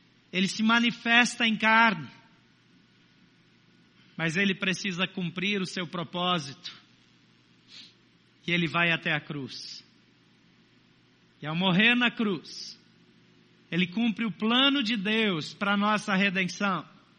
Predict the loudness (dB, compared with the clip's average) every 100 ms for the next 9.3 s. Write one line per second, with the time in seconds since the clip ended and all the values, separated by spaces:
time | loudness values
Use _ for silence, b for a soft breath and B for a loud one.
0 | _ _ _ _ _ _ _ _ _ _
1 | _ _ 0 2 0 0 2 2 0 -6
2 | -12 -14 -16 _ _ _ _ _ _ B
3 | B B _ _ _ _ _ _ _ _
4 | _ _ _ _ _ _ _ _ -16 0
5 | 2 4 2 2 2 2 2 2 2 0
6 | -4 -10 -20 _ _ _ _ _ _ _
7 | _ _ _ _ _ -14 -4 0 2 2
8 | 2 2 -2 -2 0 2 2 2 0 -10
9 | -14 -16